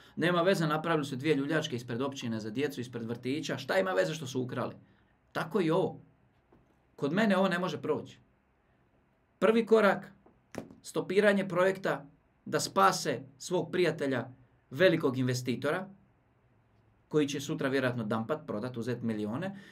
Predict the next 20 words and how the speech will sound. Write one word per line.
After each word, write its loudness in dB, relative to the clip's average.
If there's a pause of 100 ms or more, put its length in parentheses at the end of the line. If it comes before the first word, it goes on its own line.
(120)
Drugi 4
korak, 6
ovako 2
ponašanje. -4 (560)
Da 4
li 4
se 4
ovako 4
ponašaju 0
ljudi 0
koji 0
žele 0
razvijati -2
tehnologiju? 0 (600)
Ljudi 0
koji 0
žele 0
biti -2
novi 0
Netflix? -6